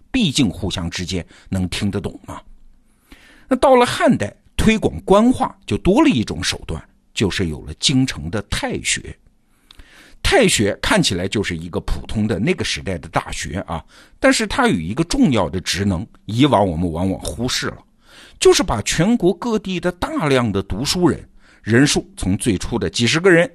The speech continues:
渐渐增加到几百个人、上千个人，到东汉的时候发展成三万多个人，全部集中到京城，让他们面对面的交流，同时集中诵读研习经典。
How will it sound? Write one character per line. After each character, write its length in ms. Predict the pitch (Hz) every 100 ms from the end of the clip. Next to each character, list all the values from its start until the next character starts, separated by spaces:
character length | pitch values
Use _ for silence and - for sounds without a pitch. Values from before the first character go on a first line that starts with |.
| _
渐 200 | 127 87
渐 160 | 73 76
增 180 | 98
加 160 | 98 104
到 160 | 107 - - -
几 140 | -
百 180 | 165 87
个 80 | 95
人、 140 | 110
上 200 | 127 135
千 220 | 113 180
个 80 | 196
人， 180 | 110 60 - -
到 100 | - 131
东 180 | 196
汉 180 | 240 208
的 80 | 110
时 140 | -
候 140 | 80 82
发 200 | - 117
展 180 | 101 71
成 160 | 87
三 360 | 95 - 151 185
万 160 | 240 160
多 120 | - 71
个 100 | -
人， 100 | - - - -
全 280 | - - 90 110
部 180 | 233 320 -
集 260 | - 87
中 180 | 98 95
到 160 | 85 69
京 220 | - 82
城， 180 | - - - _ _ -
让 180 | 151 147
他 100 | 139
们 140 | 147
面 240 | 170 190 143
对 140 | 160
面 200 | 214 269
的 80 | 87
交 240 | - 82 82
流， 160 | 64 - - -
同 200 | - 139
时 260 | 160 - 127 - - -
集 360 | - 196 277
中 240 | 247 208 185
诵 360 | - 214 113
读 280 | - 82 95
研 300 | - 101 90
习 260 | 107 - 85
经 280 | - 82 92
典。 200 | - -